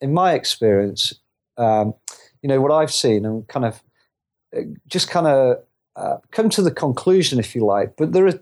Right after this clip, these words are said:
basically two kinds of strategies. There's a strategy that says, for an organization,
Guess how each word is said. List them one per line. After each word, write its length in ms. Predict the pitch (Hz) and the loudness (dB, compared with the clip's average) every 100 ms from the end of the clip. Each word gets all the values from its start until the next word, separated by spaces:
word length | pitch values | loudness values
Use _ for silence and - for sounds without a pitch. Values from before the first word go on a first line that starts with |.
| _ | _
basically 500 | - 208 - - - | 0 0 0 -2 -2
two 300 | 131 - 143 135 | -2 -2 -2 -2
kinds 340 | - 135 117 | -2 0 -2
of 80 | 110 | -4
strategies. 640 | - 120 - 110 107 98 | -2 -2 -4 -4 -2 -2
There's 180 | 127 120 | -2 -2
a 60 | 131 | -2
strategy 580 | - 190 190 175 175 | -2 -2 -2 -2 0
that 240 | 135 120 - | 2 0 0
says, 500 | - 123 117 107 - - - _ _ | 0 2 2 0 -4 -12 -20 _ _
for 100 | 131 | 0
an 60 | |
organization, 960 | 127 117 117 110 123 117 98 117 110 107 | 2 2 0 0 2 2 2 -2 -2 -4